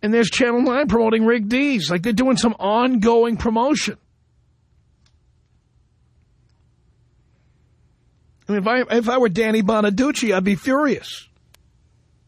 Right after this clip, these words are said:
Furious. I wonder what Danny thinks about that. You know what, Adam Carolla? What's the deal?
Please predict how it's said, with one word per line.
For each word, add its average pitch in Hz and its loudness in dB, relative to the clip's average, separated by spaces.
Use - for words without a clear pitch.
Furious. - -2
I 269 -2
wonder 302 -2
what 285 -2
Danny 285 0
thinks 202 -4
about 135 -12
that. - -16
You 240 -4
know 226 0
what, 214 -4
Adam 262 -2
Carolla? 247 0
What's 277 -4
the 247 -6
deal? 294 -2